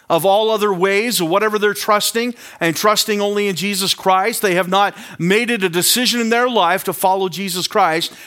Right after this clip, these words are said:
and yet they believe they're on their way to heaven. As a matter of fact, if you were to survey folks in the street tonight,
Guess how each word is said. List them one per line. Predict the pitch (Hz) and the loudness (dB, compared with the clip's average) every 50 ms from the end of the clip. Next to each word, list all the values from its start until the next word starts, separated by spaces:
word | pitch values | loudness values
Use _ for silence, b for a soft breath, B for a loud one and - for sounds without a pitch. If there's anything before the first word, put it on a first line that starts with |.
| B B | B B
and | 165 160 156 | -2 -2 2
yet | 175 202 208 208 | 2 2 2 2
they | - 196 | 2 0
believe | 180 160 180 175 175 170 | 0 0 0 -2 -2 -2
they're | 160 160 156 | 0 0 0
on | 156 160 165 | 0 0 0
their | 156 | -2
way | 151 156 156 | -2 -2 -2
to | 170 160 | -2 0
heaven. | 190 185 156 - - - - _ _ _ B B B 262 B | -2 -2 -4 -4 -14 -18 -20 _ _ _ B B B -4 B
As | - 196 165 | 0 0 2
a | 185 | 2
matter | 190 190 196 196 202 | 2 2 2 2 2
of | 190 - | 0 2
fact, | 208 185 196 226 202 208 | 2 2 2 2 0 -2
if | 185 - | -2 -2
you | 190 202 220 | -2 0 0
were | 214 | 0
to | 196 185 | 0 0
survey | - - - 285 277 240 170 170 165 165 | 0 0 0 0 0 0 0 0 0 0
folks | 156 - 190 185 180 - - | 0 -2 -2 -2 -2 -4 -4
in | 208 | -4
the | 190 180 | -2 -2
street | - - 202 208 208 202 | -2 -2 -2 -4 -4 -4
tonight, | - 220 202 160 139 135 135 143 - - B | -4 -2 0 0 0 0 0 -2 -6 -10 B